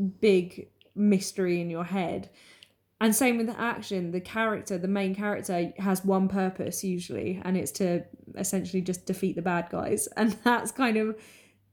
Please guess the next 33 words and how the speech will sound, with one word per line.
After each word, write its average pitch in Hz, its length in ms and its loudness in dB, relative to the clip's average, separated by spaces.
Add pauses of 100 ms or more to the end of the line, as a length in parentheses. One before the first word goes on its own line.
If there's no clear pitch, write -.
(220)
the, 214 420 6 (220)
the 247 160 2
thing 226 360 2
throughout. 220 540 2
So 226 140 0
I 220 80 4
like 240 300 2
that. 196 200 0
I 185 60 0
know 208 240 2
that. 180 280 0 (380)
What 226 280 4
messes 254 360 2
with 233 160 -2
me 202 160 0
in 190 80 0
action 208 480 -4
films 175 320 -2
is 180 160 -4
when 185 500 0
the 170 380 0
main 185 240 0
character 185 400 -2
then, 175 600 0 (160)
for - 260 -4
some 190 260 2
other 175 540 0
emotion, 180 520 0
I 165 100 -4
suppose, 170 500 -2
goes 190 280 2
off - 560 -6
their 175 540 2